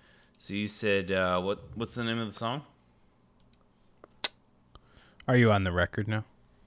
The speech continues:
Speaker 1: I'm on Notes with Attachments. Pino Palladino, Blake Mills.
Speaker 2: Yeah.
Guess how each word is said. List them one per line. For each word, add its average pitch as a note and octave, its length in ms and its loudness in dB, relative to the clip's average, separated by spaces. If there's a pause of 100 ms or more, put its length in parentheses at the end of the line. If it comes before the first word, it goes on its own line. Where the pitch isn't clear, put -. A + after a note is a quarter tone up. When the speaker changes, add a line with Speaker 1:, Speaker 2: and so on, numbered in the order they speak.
(120)
Speaker 1:
I'm G2+ 160 -8
on F#2 280 -4
Notes A#2 300 -2
with A2+ 180 -8
Attachments. - 880 -4
Pino A2+ 220 -2
Palladino, G2 600 -4
Blake E2+ 280 -6
Mills. - 800 -8
Speaker 2:
Yeah. C3+ 840 8